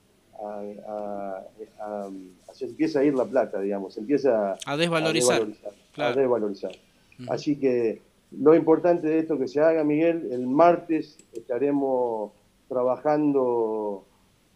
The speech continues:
Speaker 1: para que se salga la ordenanza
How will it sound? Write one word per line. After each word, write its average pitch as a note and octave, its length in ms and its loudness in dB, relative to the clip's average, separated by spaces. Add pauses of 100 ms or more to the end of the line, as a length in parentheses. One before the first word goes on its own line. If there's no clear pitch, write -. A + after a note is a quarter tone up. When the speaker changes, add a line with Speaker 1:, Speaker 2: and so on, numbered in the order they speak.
(200)
Speaker 1:
para A2+ 320 -8
que G#2+ 640 -6
se A2 420 -8
salga D3+ 340 0
la B2+ 80 0
ordenanza E3 640 -2